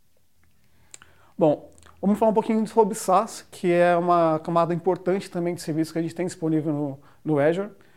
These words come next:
É, a parte de SaaS é o Software as a Service, então, tipo, é a utilização do, do software, mas sem se preocupar com a infraestrutura que tá por trás disso tudo, né? A infraestrutura como serviço, você vai tá utilizando, né,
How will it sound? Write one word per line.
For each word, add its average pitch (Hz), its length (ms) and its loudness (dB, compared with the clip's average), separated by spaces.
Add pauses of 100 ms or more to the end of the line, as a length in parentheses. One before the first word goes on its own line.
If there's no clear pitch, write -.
(240)
É, 143 380 -2 (260)
a 147 120 -6
parte 185 280 0
de 175 140 -4
SaaS 190 380 -2
é 180 60 2
o 165 80 0
Software 196 420 -4
as 175 100 0
a 170 60 0
Service, 170 500 -6
então, 170 180 -6
tipo, 190 220 -4
é 185 80 4
a 185 60 4
utilização 185 600 -2
do, 196 120 -2 (240)
do 175 100 -4
software, 170 560 -2 (340)
mas 160 400 -2 (320)
sem - 240 -2
se 220 140 -4
preocupar 196 540 -2
com 175 120 -4
a 170 40 0
infraestrutura 180 520 -6
que 226 140 -6
tá 208 160 -8
por 190 160 -6
trás 175 220 -2
disso 151 240 -8
tudo, 180 300 -6
né? 202 100 -10 (640)
A - 100 -4
infraestrutura 170 480 0
como 214 160 -2
serviço, 185 500 0
você 165 200 -4
vai 185 100 0
tá 196 100 -6
utilizando, 175 840 -2
né, 156 200 0